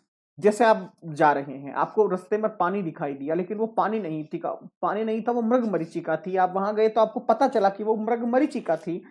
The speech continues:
तो इसका मतलब जो पहले देखा था दस मिनट पहले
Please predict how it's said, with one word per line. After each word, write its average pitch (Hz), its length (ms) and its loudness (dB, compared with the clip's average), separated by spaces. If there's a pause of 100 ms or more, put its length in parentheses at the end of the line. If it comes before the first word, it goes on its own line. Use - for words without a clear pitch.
(320)
तो 233 140 2
इसका 220 280 -4
मतलब 214 260 -4
जो 254 100 -2
पहले 233 360 2
देखा 233 320 4
था 226 100 2
दस 208 260 2
मिनट 220 240 -6
पहले 190 440 0